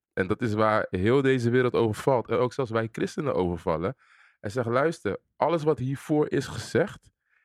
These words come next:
ik hou jullie heden, geef ik jullie twee opdrachten om hierin mee te geven.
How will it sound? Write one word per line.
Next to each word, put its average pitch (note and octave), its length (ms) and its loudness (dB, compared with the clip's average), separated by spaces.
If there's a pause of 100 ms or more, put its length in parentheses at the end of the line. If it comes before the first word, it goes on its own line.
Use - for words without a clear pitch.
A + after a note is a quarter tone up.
(160)
ik A2 220 -6
hou G#2+ 220 2
jullie G#2 320 -2
heden, D#3+ 460 0
geef A2+ 220 -6
ik A2 100 -12
jullie G2 280 -8
twee G3+ 480 -2
opdrachten B2+ 560 0
om A2+ 60 -2
hierin G#2+ 320 -2
mee F#2 180 0
te - 100 -20
geven. D2+ 340 -8